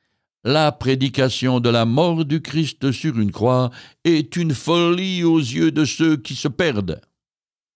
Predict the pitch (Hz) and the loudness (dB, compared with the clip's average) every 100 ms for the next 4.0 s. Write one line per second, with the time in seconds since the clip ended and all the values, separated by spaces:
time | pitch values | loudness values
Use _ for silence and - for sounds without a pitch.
0 | _ _ _ _ _ - - 135 165 160 | _ _ _ _ _ -8 0 2 2 0
1 | 170 175 175 202 202 196 226 226 214 220 | -2 0 0 2 0 0 0 0 0 -2
2 | 208 220 202 185 - 208 196 139 151 160 | 0 0 0 -2 -2 -2 0 0 2 2
3 | 143 - 147 151 151 123 160 131 92 | 0 -4 -6 -2 -2 2 2 2 0